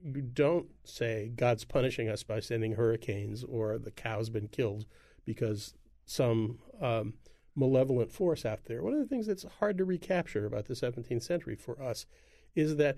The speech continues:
there were no coincidences in that world. There were no happenstances. They didn't know that germs caused disease. They didn't understand,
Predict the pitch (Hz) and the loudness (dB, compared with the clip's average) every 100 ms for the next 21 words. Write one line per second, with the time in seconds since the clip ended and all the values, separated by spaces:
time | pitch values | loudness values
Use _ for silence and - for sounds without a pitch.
0 | - - 147 165 165 165 160 139 139 139 | -2 -2 4 6 6 6 8 8 6 4
1 | 135 151 143 - 131 120 - - - _ | 2 2 2 -4 -4 -12 -16 -18 -20 _
2 | _ _ _ _ _ - 139 120 110 135 | _ _ _ _ _ 2 4 4 0 -4
3 | 113 123 131 135 139 135 135 131 123 123 | -6 -2 4 6 8 8 6 4 4 0
4 | 127 117 - 107 101 107 104 113 117 117 | 2 -2 -2 -4 -4 -6 -6 -4 0 0
5 | - 127 123 120 117 117 107 113 107 - | 2 0 2 2 2 2 2 0 0 -2
6 | 113 107 107 110 117 107 107 - - - | -2 -2 -4 -4 -4 -4 -6 -10 -20 -20
7 | - - 113 131 123 117 120 113 110 - | -12 -4 0 2 2 0 0 0 0 0
8 | 110 107 104 | 2 2 0